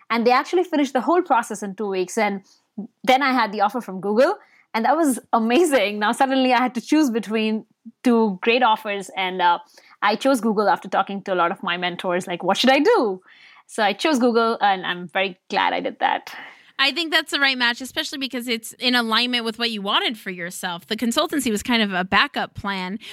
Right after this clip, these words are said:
Speaker 2: What I really took away from what you just shared is you had these two opportunities, this new opportunity with Google and also this opportunity where you already had an offer,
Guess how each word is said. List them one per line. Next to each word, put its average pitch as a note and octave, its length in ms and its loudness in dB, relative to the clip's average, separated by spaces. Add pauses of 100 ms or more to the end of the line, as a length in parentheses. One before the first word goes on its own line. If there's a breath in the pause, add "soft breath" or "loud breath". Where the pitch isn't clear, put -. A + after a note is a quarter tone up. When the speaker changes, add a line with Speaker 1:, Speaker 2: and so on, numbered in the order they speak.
(140 loud breath)
Speaker 2:
What C4 120 2
I F4+ 240 0
really C4 540 -4
took C#4 220 -6
away A3 300 0
from G#3+ 180 -6
what G#3+ 120 -4
you G#3+ 120 -2
just G3+ 200 -2
shared G3+ 400 0
is F#3+ 220 -4 (260 loud breath)
you A#3 120 2
had C4 240 2
these C4 160 -8
two D#4 180 -6
opportunities, A#3 920 -6 (260 soft breath)
this A3+ 320 -2
new G#3+ 320 0
opportunity A#3+ 540 -2
with G3+ 180 -8
Google A3 540 -2 (240 loud breath)
and A3 160 2
also A3+ 280 -2
this A3 200 -4
opportunity B3 480 0
where A#3 100 0
you G#3+ 140 -2
already G3 240 -2
had D4+ 340 2
an F4 100 -2
offer, G3 640 -2